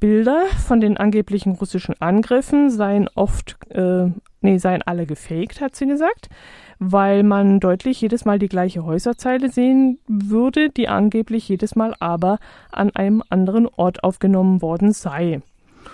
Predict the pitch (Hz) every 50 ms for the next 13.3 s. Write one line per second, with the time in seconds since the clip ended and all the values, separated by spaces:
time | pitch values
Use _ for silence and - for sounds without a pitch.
0 | - - - 190 - 190 - - 202 185 185 185 - - 165 170 180 214 233 240
1 | 262 285 311 302 - 226 208 - 202 196 - - 202 202 196 - 196 214 202 196
2 | 190 196 190 190 196 214 202 208 214 202 202 196 185 - - - 190 202 - -
3 | - - - - 196 196 190 180 185 196 208 - - - - - 196 196 196 190
4 | 190 180 - 190 175 - - 196 196 196 185 185 185 175 - - 190 - - -
5 | 185 - 160 175 185 175 - 165 - 208 - - - 277 240 254 262 277 285 302
6 | 294 254 226 190 202 202 185 185 208 196 - 185 208 - - - 180 175 175 175
7 | 185 196 180 185 208 208 196 190 190 190 - 180 185 - 175 165 175 170 170 175
8 | 170 165 165 - - - - - 135 139 160 - - - - 254 - - 247 254
9 | 247 262 277 - - 277 277 277 269 262 - 254 277 277 320 339 370 - - -
10 | - - - - - - - - - 190 190 196 214 - 220 185 - 208 226 254
11 | 269 285 285 254 220 196 185 185 190 214 240 262 277 269 240 214 214 226 262 269
12 | - - - 214 202 214 226 214 202 190 202 - 214 214 208 202 202 196 196 208
13 | - 180 170 180 208 208